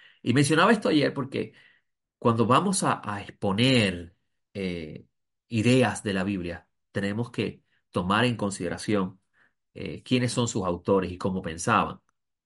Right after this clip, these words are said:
Eh, no podemos seguir trayendo, eh, teología luterana, eh,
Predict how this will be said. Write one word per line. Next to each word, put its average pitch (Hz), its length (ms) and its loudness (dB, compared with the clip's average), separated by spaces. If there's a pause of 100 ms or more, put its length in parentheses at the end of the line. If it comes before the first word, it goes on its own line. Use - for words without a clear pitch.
(480)
Eh, 87 160 -8
no 107 160 2
podemos 139 400 4
seguir 113 600 0 (320)
trayendo, 101 800 -2 (440)
eh, 87 680 -6 (160)
teología 117 480 4
luterana, 113 840 0 (460)
eh, 78 480 -14